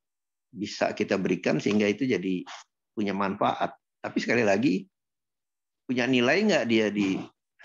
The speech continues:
customer-nya gitu ya. Tentu yang harus kita berikan yang punya nilai ya, sehingga manfaat itu yang membedakan nanti dengan pelayanan yang lain ya. Oke, ini pemetaannya aja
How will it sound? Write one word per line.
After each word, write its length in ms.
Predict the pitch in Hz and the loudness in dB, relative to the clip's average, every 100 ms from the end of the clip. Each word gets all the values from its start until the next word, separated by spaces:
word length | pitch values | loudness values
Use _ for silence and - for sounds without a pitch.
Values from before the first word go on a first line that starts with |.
| - - _ _ _ _ _ | -20 -20 _ _ _ _ _
customer-nya 880 | 101 - 104 104 98 95 90 82 82 | -12 -6 -2 -2 -2 -2 -2 -2 -6
gitu 240 | 85 80 | -6 -2
ya. 240 | 87 120 117 _ _ _ _ - | -2 -2 -6 _ _ _ _ -14
Tentu 220 | - 95 | -8 -2
yang 160 | 143 135 | 0 0
harus 100 | 131 | 0
kita 220 | 127 101 | 0 0
berikan 320 | 98 95 175 | 0 0 0
yang 80 | 160 | -2
punya 240 | 127 110 | -2 -4
nilai 400 | 113 156 120 101 | -2 0 0 0
ya, 40 | 123 | -4
sehingga 320 | - 98 76 - _ _ _ _ _ _ _ _ _ 113 | -6 -6 -6 -8 _ _ _ _ _ _ _ _ _ -2
manfaat 480 | 107 104 101 85 | 0 2 0 0
itu 160 | 90 175 | 0 -2
yang 80 | 190 | 0
membedakan 640 | 110 104 98 98 - 90 | 2 2 2 0 -2 -4
nanti 160 | 87 107 | -6 -6
dengan 260 | 92 82 85 - _ _ _ | -6 -6 -12 -18 _ _ _
pelayanan 380 | - 76 80 80 | -14 -12 -10 -12
yang 160 | 78 78 | -12 -8
lain 260 | 78 71 - - | -6 -8 -12 -16
ya. 100 | - - _ _ _ _ _ _ _ _ _ _ _ _ _ _ _ _ _ | -20 -20 _ _ _ _ _ _ _ _ _ _ _ _ _ _ _ _ _
Oke, 120 | - 82 | -6 -4
ini 320 | 165 90 82 - _ _ - | -2 -2 -4 -8 _ _ -16
pemetaannya 680 | 78 80 - 69 78 78 73 82 | -10 -10 -4 -2 -2 -4 -6 -4
aja 160 | 107 | -2